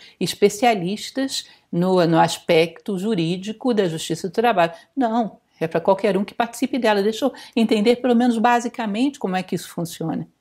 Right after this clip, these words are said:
Deixa eu entender, porque ao entender eu posso ousar e imaginar. Será que essa é a melhor maneira?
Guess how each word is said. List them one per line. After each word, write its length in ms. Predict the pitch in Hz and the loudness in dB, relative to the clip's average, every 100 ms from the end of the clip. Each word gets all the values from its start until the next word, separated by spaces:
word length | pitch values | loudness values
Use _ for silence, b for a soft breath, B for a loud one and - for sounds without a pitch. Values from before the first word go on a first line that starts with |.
| _ _ _ _ _ | _ _ _ _ _
Deixa 240 | 165 - | -2 4
eu 40 | 247 | 6
entender, 680 | 262 277 226 220 208 - | 8 8 8 8 6 2
porque 220 | - - 226 | -12 2 4
ao 120 | 277 | 4
entender 560 | 262 269 214 185 247 | 2 2 0 2 2
eu 60 | 262 | 2
posso 280 | 254 240 320 | 2 0 4
ousar 460 | 294 196 214 226 233 | 4 4 4 4 0
e 40 | |
imaginar. 640 | 208 196 185 175 156 156 b b | -2 -4 -4 -6 -4 -6 b b
Será 240 | _ 240 269 | _ -2 0
que 140 | 277 | 0
essa 220 | 240 233 | -2 0
é 20 | 220 | -2
a 40 | |
melhor 360 | 185 175 196 175 | 0 2 2 2
maneira? 540 | 170 175 269 240 165 | -2 0 2 0 -4